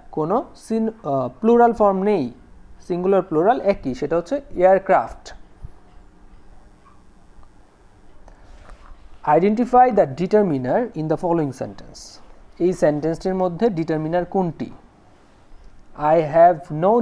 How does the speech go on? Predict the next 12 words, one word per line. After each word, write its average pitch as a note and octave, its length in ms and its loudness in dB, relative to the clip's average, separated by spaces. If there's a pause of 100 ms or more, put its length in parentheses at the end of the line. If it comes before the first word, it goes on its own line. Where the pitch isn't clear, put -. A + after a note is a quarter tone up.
news E3+ 240 -2 (140)
for D3+ 320 2
you।" C#3 200 0 (580)
দেখেন, F#3+ 380 0 (340)
ডিটারমিনার G#3 540 2
বলতে F3 360 0
কি F#3 200 -6
বোঝায়? C3+ 380 -4 (1080)
ডিটারমিনার G#3+ 760 2
হচ্ছে A#3+ 280 0
সেই D#3 300 0
সকল A#3+ 520 0